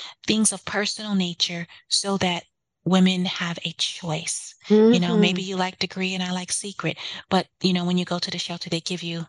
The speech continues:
Speaker 1: I don't know, whatever, you know, something, whatever
Speaker 2: Suave.
Speaker 1: it is, is what you
Speaker 2: They
Speaker 1: get.
Speaker 2: probably give you
Speaker 1: Yeah,
Speaker 2: Suave. <laughs>
Speaker 1: if
Speaker 2: You
Speaker 1: that,
Speaker 2: know, like,
Speaker 1: if
Speaker 2: or,
Speaker 1: that.
Speaker 2: yeah, the generic.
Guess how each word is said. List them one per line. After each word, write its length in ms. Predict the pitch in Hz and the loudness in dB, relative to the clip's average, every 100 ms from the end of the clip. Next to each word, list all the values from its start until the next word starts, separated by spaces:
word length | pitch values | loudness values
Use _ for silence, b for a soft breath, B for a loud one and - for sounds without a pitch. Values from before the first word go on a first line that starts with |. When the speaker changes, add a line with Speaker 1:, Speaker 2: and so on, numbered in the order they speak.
| - | -6
Speaker 1:
I 120 | - | -4
don't 140 | 165 - | -2 -4
know, 220 | 156 156 _ _ - | -8 -10 _ _ 0
whatever, 460 | 151 180 156 135 - | 2 2 -2 -10 -4
you 140 | 185 | -2
know, 120 | 160 | 0
something, 460 | 160 185 - 185 175 B B B 175 | -2 -4 -2 -2 -2 B B B 4
whatever 320 | 220 240 233 214 | 8 8 8 6
Speaker 2:
Suave. 60 | 208 | 6
Speaker 1:
it 80 | 208 | 2
is, 300 | 254 170 185 | -2 -4 -4
is 120 | 175 | -2
what 200 | 190 - | -2 2
you 60 | 339 | 4
Speaker 2:
They 40 | |
Speaker 1:
get. 80 | 247 | 6
Speaker 2:
probably 240 | 370 349 349 | 6 8 8
give 180 | 349 339 | 8 6
you 80 | |
Speaker 1:
Yeah, 40 | 339 | 6
Speaker 2:
Suave. 720 | - 247 269 285 262 247 - | 4 6 8 8 8 4 0
<laughs> 40 | - | 0
Speaker 1:
if 300 | 494 349 - | 2 0 0
Speaker 2:
You 100 | 480 | 0
Speaker 1:
that, 300 | 359 330 - | 0 0 2
Speaker 2:
know, 120 | 320 - | 2 4
like, 200 | 294 220 | 2 2
Speaker 1:
if 120 | 440 | 0
Speaker 2:
or, 60 | |
Speaker 1:
that. 300 | 349 320 262 262 | -2 -4 -2 -2
Speaker 2:
yeah, 100 | 254 | 0
the 120 | 302 | -2
generic. 600 | 226 269 262 262 262 262 | -2 -6 0 2 2 0